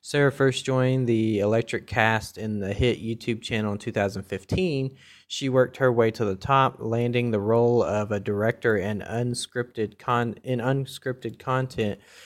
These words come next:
January twenty twenty, she also appeared in a hit series like Spelling Bee,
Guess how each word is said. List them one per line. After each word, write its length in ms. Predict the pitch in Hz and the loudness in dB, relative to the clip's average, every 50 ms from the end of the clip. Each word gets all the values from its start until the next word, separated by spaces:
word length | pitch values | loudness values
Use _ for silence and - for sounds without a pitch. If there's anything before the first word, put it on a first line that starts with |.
| - 135 - | -20 -20 -8
January 480 | - 131 135 139 139 131 127 127 123 117 | -4 -2 -2 0 0 0 0 0 -2 -2
twenty 260 | - - 127 117 107 | -4 -4 -4 -4 -4
twenty, 340 | - - - 131 120 113 113 | -6 -6 -6 -4 -4 -4 -4
she 220 | - - - 117 | -6 -4 0 2
also 300 | 113 110 110 - - 104 | 2 2 2 0 2 2
appeared 500 | 101 95 - - 120 117 110 110 110 110 | 2 0 -2 -4 -4 -2 0 0 0 -2
in 380 | - - 110 110 107 107 107 90 | -4 -4 -4 -2 -2 -2 -2 -4
a 220 | 67 78 95 98 | -4 -2 -2 -2
hit 280 | 98 - 131 120 - - | -2 0 0 0 0 -2
series 600 | - - 123 113 110 104 101 101 104 107 - - | -4 -4 -2 0 0 0 0 0 -2 -2 -2 -2
like 260 | 104 95 92 90 - | -2 -2 -2 -4 -6
Spelling 480 | - - - 123 120 120 117 117 117 107 | -10 -8 -4 0 0 2 2 0 0 -2
Bee, 400 | 107 104 104 107 107 107 - | -2 -2 -2 -2 -4 -4 -8